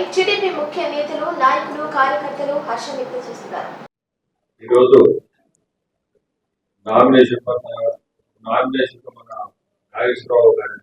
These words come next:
Speaker 2: నామినేషన్ ఇచ్చారు. నామినేషన్ తో పాటే ఇక ఉండే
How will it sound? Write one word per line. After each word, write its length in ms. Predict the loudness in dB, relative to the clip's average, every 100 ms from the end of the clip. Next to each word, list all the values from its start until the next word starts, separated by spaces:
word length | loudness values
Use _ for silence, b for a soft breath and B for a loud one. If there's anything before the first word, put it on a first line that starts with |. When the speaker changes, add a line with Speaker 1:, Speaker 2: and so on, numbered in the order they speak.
| -16
Speaker 2:
నామినేషన్ 480 | -16 -4 -4 -4 _ _
ఇచ్చారు. 340 | -12 -10 -10 -16 _ _ _ _ _ _ _ _ _ _ _ _ _ _ -20 _ -8 0
నామినేషన్ 680 | 2 2 2 0 0 -6 0
తో 100 | 0 6
పాటే 280 | 8 8 4 -2 -14 _ _ _ _ _ _ _ _ _
ఇక 140 | -2 2
ఉండే 200 | 4 6